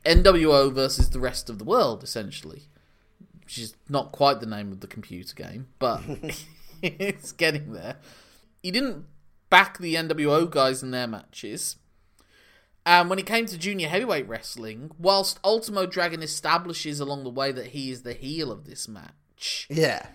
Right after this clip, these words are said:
Speaker 1: there's no sense of Bobby Heenan championing Ultimo Dragon. And so I do feel like Bobby Heenan, it was a combination of him being older, not agreeing with a lot of what wrestling was as time was going on.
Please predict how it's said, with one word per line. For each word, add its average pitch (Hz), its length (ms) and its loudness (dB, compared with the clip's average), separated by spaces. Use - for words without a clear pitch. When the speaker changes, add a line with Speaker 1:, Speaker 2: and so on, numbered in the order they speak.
Speaker 1:
there's 180 260 0
no 196 200 0
sense 190 420 2
of 147 140 -8
Bobby 156 300 -2
Heenan 143 480 -10
championing 127 1080 -6
Ultimo 123 460 -8
Dragon. 180 420 0
And 170 140 -6
so 196 160 4
I 185 80 6
do 196 340 -8
feel 190 320 -4
like 160 220 -2
Bobby 156 220 -4
Heenan, 147 540 -10
it 170 80 -14
was 170 120 -4
a 160 60 -10
combination 208 580 -4
of 151 280 -4
him 180 260 -6
being 156 220 -2
older, 143 540 0
not 175 320 -4
agreeing 170 580 -6
with 175 200 -4
a 156 80 0
lot 160 260 -2
of 147 140 -10
what 147 200 -4
wrestling 139 520 -10
was 151 420 -2
as 147 80 -10
time 147 300 -8
was 143 140 -12
going 135 340 -8
on. 147 220 -8